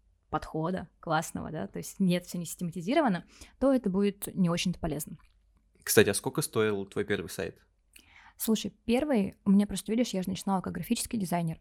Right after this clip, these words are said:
Speaker 1: поэтому у меня были первые заказы, они стоили там, первый самый заказ был три шестьсот на фрилансе, но это прям на фрилансе. До этого я знакомым делала всякую фигню рублей по триста.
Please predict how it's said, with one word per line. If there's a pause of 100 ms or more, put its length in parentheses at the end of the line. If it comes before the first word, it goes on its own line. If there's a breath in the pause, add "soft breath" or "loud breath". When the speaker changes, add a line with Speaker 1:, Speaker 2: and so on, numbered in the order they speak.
(120)
Speaker 1:
поэтому
у
меня
были
первые
заказы, (140)
они
стоили
там, (180)
первый
самый
заказ
был
три
шестьсот
на
фрилансе, (300 loud breath)
но
это
прям
на
фрилансе. (260 soft breath)
До
этого
я
знакомым
делала
всякую
фигню
рублей
по
триста.